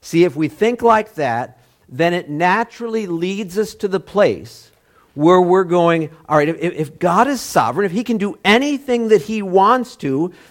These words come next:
then why is it, why doesn't he just heal all sickness? What, why, why do terrorists get to, get to come in and attack? Why is there sin at all? Why do pe-, wicked people prosper?" And if we start down that path, then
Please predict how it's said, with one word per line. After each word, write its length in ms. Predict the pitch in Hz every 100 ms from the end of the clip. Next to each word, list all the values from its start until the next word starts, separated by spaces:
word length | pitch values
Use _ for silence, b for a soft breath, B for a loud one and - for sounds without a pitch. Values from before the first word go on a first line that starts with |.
| B
then 320 | 185 196 180 b b b -
why 180 | 160 202
is 100 | 240
it, 200 | 240 147
why 100 | 208
doesn't 180 | 233
he 80 | 233
just 200 | 190 202
heal 180 | 208 220
all 140 | 202
sickness? 560 | 202 233 240 247 - - _ _ _ _ _ _ _ _ _ _ _ _ _ -
What, 220 | 165 180
why, 220 | 190 202
why 260 | 233 175 208
do 100 | 226
terrorists 600 | - 196 240 247 160 -
get 160 | 165
to, 160 | 180 165 b b -
get 140 | 170
to 80 | 170
come 200 | 165 185
in 120 | 185
and 100 | 185
attack? 540 | 175 - 180 226 101 _ _ _ _ _ _ _ _ -
Why 260 | 165 185
is 180 | 220 175
there 140 | 180
sin 340 | 160 - 220 214
at 120 | 185
all? 200 | 185 220
Why 200 | 170 190
do 80 | 220
pe-, 180 | - -
wicked 280 | 165 208 180
people 280 | 170 151 156
prosper?" 500 | 220 247 247 160 139 B B
And 140 | 196
if 60 | 180
we 100 | 185
start 420 | - 226 254 262
down 360 | 240 208 180
that 400 | 147 202 277 294
path, 520 | - 202 135 131 175 _ b b
then 300 | 143 208 208